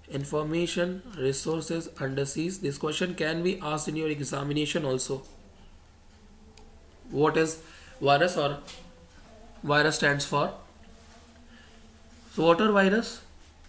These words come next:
So virus is a program which are created deliberately to damage critical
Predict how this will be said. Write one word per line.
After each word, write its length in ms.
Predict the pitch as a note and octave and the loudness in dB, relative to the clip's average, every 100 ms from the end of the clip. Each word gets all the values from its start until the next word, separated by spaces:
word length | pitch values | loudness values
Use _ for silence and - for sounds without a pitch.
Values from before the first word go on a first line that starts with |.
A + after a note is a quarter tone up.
| - | -20
So 140 | - D3+ | -8 0
virus 320 | D3+ F3+ G3+ | 2 4 2
is 60 | G#3 | 0
a 60 | |
program 460 | G3 D#3 D#3 D3+ F3+ - - - - - - - | 2 2 4 2 2 -6 -18 -20 -20 -20 -20 -4
which 200 | C#3+ D3+ | -2 2
are 120 | E3 | 0
created 580 | E3 F3 E3 D#3+ F#3 F#3 - - - - - D#3 C#3 | 0 0 0 2 -2 -2 -12 -20 -20 -18 -10 -6 0
deliberately 840 | D#3 G3 G#3+ F#3 D3+ D#3+ F#3+ - - - - - - - - - - - - | 4 6 6 6 4 2 0 -2 -16 -20 -20 -20 -20 -20 -20 -20 -20 -20 -4
to 100 | D#3 | 0
damage 460 | D3 D#3+ D#3 F#3+ - - - - - - - - - - - - - - - - - - | 2 2 2 0 -4 -14 -20 -20 -20 -20 -20 -20 -20 -20 -20 -20 -20 -20 -20 -20 -20 -8
critical 540 | - F#3+ G#3 G3 G#3+ | 2 2 4 2 2